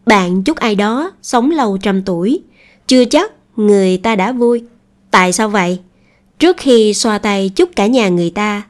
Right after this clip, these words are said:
sống lâu trăm tuổi, bạn nên kiểm tra trước xem trong nhà có ai đã chín mươi chín tuổi không. Đến nhà ai ở chung cư, không nên chúc người ta tiền vào như nước,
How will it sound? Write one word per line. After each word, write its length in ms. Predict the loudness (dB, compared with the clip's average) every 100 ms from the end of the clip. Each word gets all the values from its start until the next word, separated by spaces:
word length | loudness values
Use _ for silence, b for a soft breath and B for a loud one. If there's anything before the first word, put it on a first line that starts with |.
| -12
sống 280 | -4 0
lâu 320 | 0 2 0 -2
trăm 200 | -2 -4
tuổi, 360 | -4 -2 -2 -4 b _ _ _ _
bạn 280 | 0 2 2
nên 260 | 0 0 0
kiểm 180 | 0
tra 180 | 0 -2
trước 260 | 0 0 0
xem 360 | -2 -2 -4 -10 _ _ -2
trong 160 | 0 2
nhà 280 | 0 -2
có 140 | -2 0
ai 200 | 0 0
đã 260 | -2 -4 -8 -2
chín 120 | 2
mươi 140 | 2 2
chín 220 | 2 2
tuổi 220 | 2 0
không. 280 | -2 -2 -4 -4 b b b b 0
Đến 200 | 0 2
nhà 160 | 0
ai 420 | 0 -2 0 -2 -2
ở 160 | -2 -2
chung 280 | -2 -2
cư, 260 | 0 0 -2 _ _ _
không 400 | _ -2 0 0
nên 300 | 0 -2 -2
chúc 280 | 0 -2 -2
người 160 | -4 -2
ta 300 | -2 -2 -6 -12 _
tiền 320 | 0 2 2 0
vào 240 | -2 -2
như 200 | -2 0
nước, 240 | 2 2